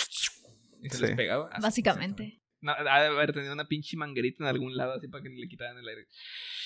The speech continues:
Speaker 1: Y, pues,
Speaker 3: Lo
Speaker 1: ajá, esa
Speaker 3: más
Speaker 1: madre es
Speaker 3: probable es que lo
Speaker 1: peligrosa, pero
Speaker 3: cosido y eso se haya sobre el traje, o sea, que sea un
Speaker 2: Sí.
Speaker 3: solo, una sola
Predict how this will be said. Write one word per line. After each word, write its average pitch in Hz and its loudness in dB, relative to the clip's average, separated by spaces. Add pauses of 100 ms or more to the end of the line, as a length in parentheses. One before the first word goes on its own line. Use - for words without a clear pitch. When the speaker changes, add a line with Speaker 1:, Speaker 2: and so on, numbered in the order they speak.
(920)
Speaker 1:
Y, 117 -6 (140)
pues, - 2
Speaker 3:
Lo 247 2
Speaker 1:
ajá, 247 8
esa - 6
Speaker 3:
más 262 8
Speaker 1:
madre 247 10
es 302 10
Speaker 3:
probable 302 10
es 320 8
que 370 8
lo 262 10
Speaker 1:
peligrosa, - -2
pero 247 6
Speaker 3:
cosido 240 6
y 247 6
eso 254 4
se 247 4
haya 233 6
sobre 220 8
el 180 -6
traje, 226 6
o 202 6
sea, 208 4
que 147 12
sea 127 12
un 123 8
Speaker 2:
Sí. 127 4
Speaker 3:
solo, 247 4
una 240 4
sola 277 10